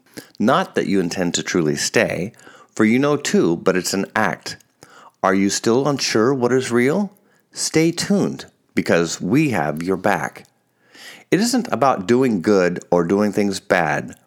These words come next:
for all things have their place. Knowing what you've come to do is worthy to rejoice. There isn't enough listening for us to really be heard, and in this way, we don't want to interrupt a single note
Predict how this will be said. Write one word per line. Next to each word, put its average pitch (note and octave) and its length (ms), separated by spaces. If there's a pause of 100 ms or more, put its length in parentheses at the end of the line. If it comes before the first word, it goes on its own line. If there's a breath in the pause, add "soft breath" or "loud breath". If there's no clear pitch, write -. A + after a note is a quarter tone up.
(100)
for G2 80
all G#2+ 180
things A2+ 300
have E2 240
their F#2+ 120
place. - 640 (600 soft breath)
Knowing D#3 500
what C3 120
you've G#2 160
come G2 240
to F2 120
do G2 460 (380)
is A2 220
worthy F#2 440
to F2+ 220
rejoice. F#2 800 (640 loud breath)
There C#3+ 120
isn't G#3+ 320
enough C#3+ 320
listening B2 460
for F#2 140
us F2+ 220
to F#2 120
really F2 280
be E2 160
heard, D#2+ 440 (440)
and E2 160
in F#2+ 120
this F#2 220
way, G2+ 420 (200 loud breath)
we A#2+ 160
don't C3+ 240
want C#3 200
to - 120
interrupt C#3 520 (120)
a F#2 60
single G3 480
note D3+ 380